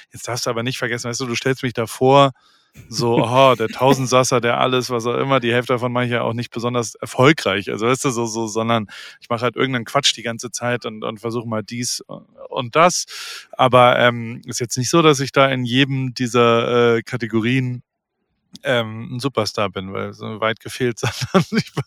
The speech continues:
Speaker 1: ich, äh, mach halt ein paar Sachen, aber jetzt so viel ist es auch nicht. Das wirkt nach außen, glaub ich, ein bisschen mehr, als es in, in, in der Realität ist. Also mein, mein Geld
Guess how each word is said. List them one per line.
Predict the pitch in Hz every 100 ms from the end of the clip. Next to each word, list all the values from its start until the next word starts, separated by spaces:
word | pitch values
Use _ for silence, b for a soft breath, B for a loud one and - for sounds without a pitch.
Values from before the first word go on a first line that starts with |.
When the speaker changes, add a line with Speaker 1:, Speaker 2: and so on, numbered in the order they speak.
| 127 B 208
Speaker 1:
ich, | 143 120
äh, | 120 120 113 113
mach | 113 120
halt | - 113 110
ein |
paar | 98 101
Sachen, | 92 90 - 113
aber | 107 110
jetzt | 107
so | - 123
viel | - 107
ist | 98
es | 90
auch | 92 92
nicht. | 95 -
Das | 113
wirkt | 131 147 - B B B B
nach | - 123
außen, | 139 143 131 117
glaub | 113
ich, | 110
ein | 113
bisschen | 110 110
mehr, | 101 104
als | 107 101
es | 98
in, | 101
in, | 98 101 92
in | 101 98 98 104 95 - 110
der | 104 98 95
Realität | 101 95 95 104 92
ist. | - -
Also | 101
mein, | 95 92 92
mein | 107 104
Geld | 135 143 151 -